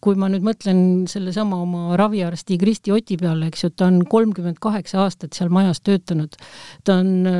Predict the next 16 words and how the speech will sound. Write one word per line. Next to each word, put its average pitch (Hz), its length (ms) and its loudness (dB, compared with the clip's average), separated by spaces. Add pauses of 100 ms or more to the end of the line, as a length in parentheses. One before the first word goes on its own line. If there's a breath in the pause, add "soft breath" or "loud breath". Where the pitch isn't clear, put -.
näinud, 190 360 0 (140)
äh, 175 220 2
kõiki 165 760 0
haigeid, 175 580 -4
alates 175 500 -4
hiv 208 200 2
positiivsetest 180 880 -2
kuni 175 240 4
lõpetades 180 600 0
mingite 180 480 0 (560 loud breath)
pioneerilaagri, 180 880 2 (240)
äh, 165 460 -4 (100)
kõhulahtisuse 170 800 2
puhangutega, 160 760 2
eks - 240 -6
ju. 165 120 -4